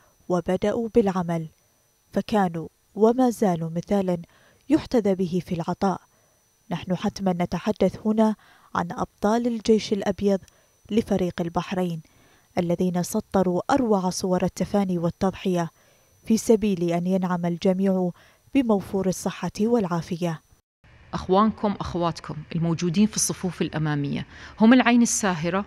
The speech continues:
Speaker 2: على صحتكم وعلى سلامتكم، ويحتاجون لهذا الدعم عن طريق الالتزام بالإجراءات الاحترازية. هناك الكثير من الكوادر الطبية والتمريضية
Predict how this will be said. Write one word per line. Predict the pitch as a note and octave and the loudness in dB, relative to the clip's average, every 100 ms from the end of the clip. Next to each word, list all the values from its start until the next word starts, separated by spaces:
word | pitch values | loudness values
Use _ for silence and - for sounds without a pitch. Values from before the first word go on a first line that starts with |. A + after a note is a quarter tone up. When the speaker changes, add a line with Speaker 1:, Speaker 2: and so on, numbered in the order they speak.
| - | -4
Speaker 2:
على | - D#3+ | -4 -2
صحتكم | - E3+ - - - D4+ D4 - | -4 -4 -4 -4 -4 -4 -4 -6
وعلى | C#3+ D#3 | -4 -4
سلامتكم، | - E3 D3+ C#3+ D3 - D3 - - - | -4 -4 -4 -4 -8 -10 -12 -12 -18 -6
ويحتاجون | - F#3 - G3 F3 B3 B3 | -2 -2 0 0 2 2 2
لهذا | G3 E3 A3+ G#3 | 0 2 2 2
الدعم | D#3 G3 B3+ C#4 - - | 0 0 0 -4 -8 0
عن | G#3+ | 0
طريق | A3+ A#3 A3+ A3+ | 0 -2 -2 -4
الالتزام | F3+ D#3 - D#3+ F#3+ F#3 | -6 -6 -8 -4 -2 0
بالإجراءات | E3+ D#3 - D#3+ - E3+ E3 | -2 -4 -4 -4 -2 -4 -4
الاحترازية. | - - E3+ C3+ - - - - - - - - - - - | -8 -8 -8 -6 -6 -8 -10 -16 -20 -20 -20 -18 -16 -16 6
هناك | A#3 D4 D4+ | 8 8 6
الكثير | B3 C4+ D#4+ | 2 4 4
من | C4+ | 4
الكوادر | A3+ A#3 A3+ A3 G#3+ | 2 2 2 2 0
الطبية | G3 G3 E3+ G3+ F#3 | -2 -8 -2 0 0
والتمريضية | F#3+ - F3+ F#3 E3+ F#3 D#3+ | -2 -2 -2 -2 0 0 0